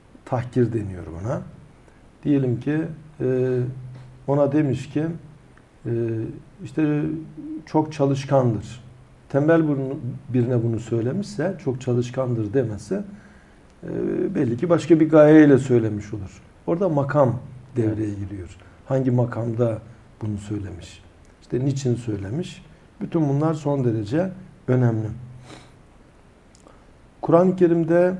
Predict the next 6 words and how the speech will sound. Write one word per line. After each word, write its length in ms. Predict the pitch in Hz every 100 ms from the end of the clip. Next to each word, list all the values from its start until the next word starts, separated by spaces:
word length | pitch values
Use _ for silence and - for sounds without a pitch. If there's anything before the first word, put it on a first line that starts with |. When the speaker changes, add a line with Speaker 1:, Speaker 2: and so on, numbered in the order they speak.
| - - 147
Speaker 1:
mütekellim 760 | - 160 156 151 143 170 190 190 - - - -
Cenab-ı 440 | 131 135 131 123 110
Hak, 340 | 127 - - - - - - _ - - - - - -
e, 300 | 127 123 127
işte 240 | - - 135
kelamı, 640 | 143 135 131 123 127 143